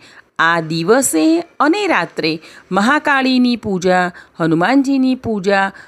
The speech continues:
ભૈરવ પૂજા તથા તંત્ર, યંત્ર અને મંત્રની સાધના કરવામાં આવે છે. હવે જાણીએ કે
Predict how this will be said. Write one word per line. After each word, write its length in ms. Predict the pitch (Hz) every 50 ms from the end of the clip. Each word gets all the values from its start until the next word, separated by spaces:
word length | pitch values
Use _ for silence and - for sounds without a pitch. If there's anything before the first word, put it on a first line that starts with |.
| - _ -
ભૈરવ 440 | 165 190 190 180 180 190 226 277 320
પૂજા 600 | 311 - 277 262 240 214 208 214 202 196 190 185 - - - _ _ _ -
તથા 420 | 294 311 359 - 247 196 160 143 - - _ _ _ _ -
તંત્ર, 440 | 226 247 277 302 311 294 - 311 294 294 285
યંત્ર 460 | 269 220 208 208 214 220 214 - 233 220 214 214 220 - -
અને 260 | 208 208 208 208 208
મંત્રની 640 | 196 180 180 202 277 302 302 - 330 320 320 330 339
સાધના 520 | 320 - 269 208 180 160 180 180 170 170 160
કરવામાં 540 | - 151 151 143 151 151 151 156 147 147
આવે 200 | 147 165 240 302
છે. 240 | 320 - - 330 226 160 143 - - _ _ _ _ _ _ _ _ _ _ -
હવે 220 | 170 156 165 165
જાણીએ 500 | 151 160 147 139 143 165 226 294 381 381 208 - - - - - - _ -
કે 120 | 208 202